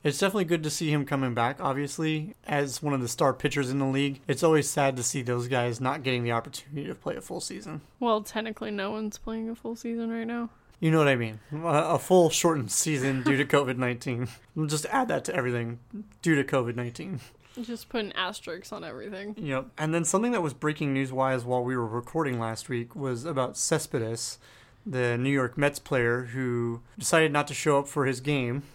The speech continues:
Speaker 1: in New York.
Speaker 2: Is this the guy that disappeared and no one knew where he was?
Speaker 1: Yes.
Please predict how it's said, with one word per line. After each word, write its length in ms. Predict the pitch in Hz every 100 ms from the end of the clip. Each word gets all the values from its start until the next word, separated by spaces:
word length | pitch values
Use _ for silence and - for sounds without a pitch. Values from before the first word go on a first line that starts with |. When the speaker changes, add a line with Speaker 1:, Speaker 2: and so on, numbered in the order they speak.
| -
Speaker 1:
in 220 | - 139
New 60 | 143
York. 380 | 135 117 120 120 -
Speaker 2:
Is 140 | 240
this 200 | 294 294
the 120 | - 311
guy 180 | 302
that 200 | 302 247
disappeared 640 | 240 240 - 226 - 214 220
and 140 | 208
no 80 | 196
one 160 | 202
knew 140 | 208 202
where 180 | 208 208
he 60 |
was? 260 | 214 214 214
Speaker 1:
Yes. 580 | 147 135 - - -